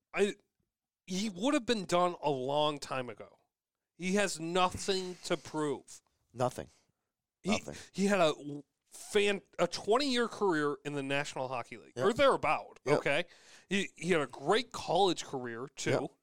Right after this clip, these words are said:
Speaker 3: he's been at Edina for twenty-one,
Speaker 2: At
Speaker 3: twenty-two
Speaker 2: least
Speaker 3: years?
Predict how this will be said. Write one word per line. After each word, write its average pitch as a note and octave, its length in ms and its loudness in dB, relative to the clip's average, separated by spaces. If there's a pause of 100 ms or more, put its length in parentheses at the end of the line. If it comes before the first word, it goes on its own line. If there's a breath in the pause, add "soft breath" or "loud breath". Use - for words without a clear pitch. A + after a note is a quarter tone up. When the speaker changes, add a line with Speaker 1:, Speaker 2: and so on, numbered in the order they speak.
(100)
Speaker 3:
he's E3 100 -14
been G3+ 140 -12
at G#3+ 80 -12
Edina C#3 320 -4
for - 100 -10 (240)
twenty-one, F#3+ 720 -14
Speaker 2:
At D4+ 100 -12
Speaker 3:
twenty-two A3 320 -12
Speaker 2:
least E3 120 -6
Speaker 3:
years? C#4+ 320 -6